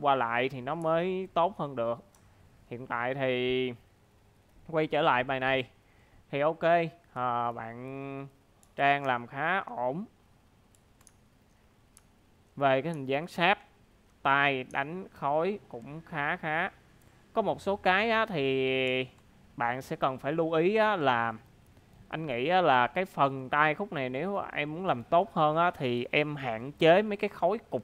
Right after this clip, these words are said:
cục như thế này. Ở đây á, cái khối cục cục là sao thì anh sẽ cố gắng giải thích rõ hơn.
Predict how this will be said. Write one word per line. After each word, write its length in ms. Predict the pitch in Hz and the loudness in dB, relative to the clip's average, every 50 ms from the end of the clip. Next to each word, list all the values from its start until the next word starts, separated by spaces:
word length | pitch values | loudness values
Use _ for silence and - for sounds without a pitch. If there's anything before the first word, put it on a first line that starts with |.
| - - - | -6 -14 -10
cục 140 | - 120 - - - | -10 -10 -10 -8 -8
như 180 | 156 147 147 | -4 -4 -2
thế 100 | 165 180 | -2 0
này. 300 | 175 156 135 120 110 - - - - - - - _ - - _ - - - - - - - - - | 0 2 0 0 0 -4 -10 -20 -20 -20 -20 -20 _ -20 -20 _ -20 -20 -20 -20 -20 -20 -20 -14 0
Ở 160 | - 143 170 | 6 8 8
đây 220 | 185 175 170 180 185 | 10 10 8 8 6
á, 140 | 202 208 | 4 2
cái 140 | - - 214 | 2 -2 -6
khối 180 | - - - 220 | 0 0 0 0
cục 260 | - 165 139 - - | 0 -2 -4 -4 -4
cục 200 | - 135 - - | -6 -4 -4 2
là 160 | 143 139 131 | 4 4 4
sao 420 | 127 - 160 156 156 156 147 139 135 | 4 2 2 4 4 2 2 0 -4
thì 80 | 135 127 | -4 -4
anh 220 | 131 147 147 147 | -4 -4 -6 -6
sẽ 120 | 139 - 135 | -10 -10 -6
cố 160 | - 165 170 | -4 -4 -2
gắng 300 | 165 175 156 170 202 185 | 2 0 0 0 0 -4
giải 140 | 127 117 131 | -4 -4 -4
thích 220 | - 196 196 - | -4 -6 -8 -4
rõ 300 | - 123 113 123 - - | -4 -2 -2 -2 -2 -4
hơn. 320 | 185 185 170 156 156 151 | -2 2 4 4 4 4